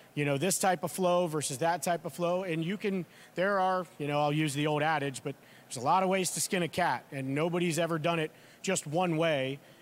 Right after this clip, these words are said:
and it's, and it's just changed the world, right? Um, there's a lot of people out there who operate in e-com facilities, right? And we all know Amazon does a good job of it, but, 'cause they, they are, I mean, they're on the, they're across the industry.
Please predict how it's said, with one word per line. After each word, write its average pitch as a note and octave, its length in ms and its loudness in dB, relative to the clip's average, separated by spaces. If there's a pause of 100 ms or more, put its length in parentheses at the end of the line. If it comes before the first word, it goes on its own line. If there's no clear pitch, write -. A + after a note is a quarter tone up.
and D#3+ 120 0
it's, C#3+ 160 -4
and F3 240 -2
it's D#3 180 -2
just E3+ 240 -4 (160)
changed D#3 320 -2
the D3 60 -2
world, C3 320 -2
right? D3+ 260 -2 (460)
Um, C3+ 400 0
there's D3+ 180 -2
a D#3+ 60 -2
lot F3 320 4
of E3 200 -2
people E3+ 280 0
out E3+ 180 2
there F3 160 2
who E3 120 2
operate E3+ 380 2
in F3+ 60 -6
e-com E3 440 0
facilities, B2+ 580 -4
right? F3 260 0 (420)
And C#3+ 200 -2
we D3+ 120 0
all E3+ 180 4
know E3 260 0
Amazon D#3+ 500 0
does D#3 220 2
a D3+ 40 0
good D3+ 180 -2
job D3+ 300 2
of E3+ 140 0
it, G#3+ 120 -4 (100)
but, D3 200 -2 (380)
'cause D3 160 -6
they, D3+ 220 -4
they D3 240 -4
are, D#3 140 -2 (120)
I D3 80 -4
mean, D3 220 -4
they're D#3 340 -6
on E3 180 -2
the, E3+ 280 -2
they're C#3+ 240 -6 (240)
across A#3 300 0
the A#3 120 -4
industry. D#3 380 -4